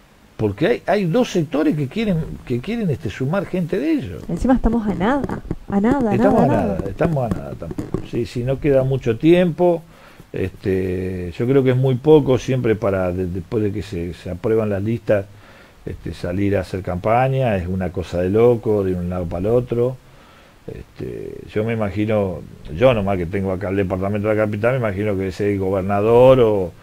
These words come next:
Speaker 1: o, o un diputado que tiene que recorrer toda la provincia, este,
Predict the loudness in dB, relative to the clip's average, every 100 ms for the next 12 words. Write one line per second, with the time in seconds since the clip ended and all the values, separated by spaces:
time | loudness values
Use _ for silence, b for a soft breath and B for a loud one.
0 | B B B -6 -2 0 2 2 0 0
1 | 2 4 6 6 2 0 0 -2 -4 -4
2 | -4 -2 -2 -2 0 0 0 0 2 4
3 | 2 -4 -8 -10 -10